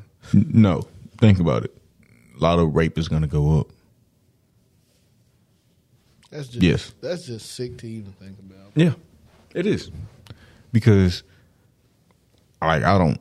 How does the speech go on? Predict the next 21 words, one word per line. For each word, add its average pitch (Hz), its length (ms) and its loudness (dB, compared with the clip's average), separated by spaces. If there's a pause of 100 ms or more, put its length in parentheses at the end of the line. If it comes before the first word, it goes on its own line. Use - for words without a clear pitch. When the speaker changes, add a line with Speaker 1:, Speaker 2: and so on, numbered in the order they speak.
(120)
Speaker 1:
I 101 80 0
can't 107 180 4
really 85 120 2
speak 110 280 0
on 104 100 4
that 104 240 2
because 78 400 -2 (120)
I've 95 120 4
never 87 240 4
been 82 160 2
in 80 60 2
that 76 80 0
situation, 76 760 -2
but 71 220 -6
I 90 60 0
don't 82 140 0
know 78 60 0
how 71 180 0
it 69 60 0
works, 73 300 -4
but - 200 -12